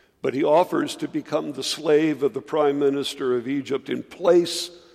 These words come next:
of his brother Benjamin. In doing so, of course, you know,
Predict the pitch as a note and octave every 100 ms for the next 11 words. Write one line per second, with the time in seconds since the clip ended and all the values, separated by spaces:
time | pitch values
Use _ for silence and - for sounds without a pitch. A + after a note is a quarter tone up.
0 | _ _ _ _ - C3 B2+ A#2 B2 B2
1 | A#2 G#2+ A2 A2 A2+ F#2 F2 - _ _
2 | _ _ _ _ _ _ - E3 G#3 C#4
3 | D#4 - - B2 - E3 E3+ - F#3 E3+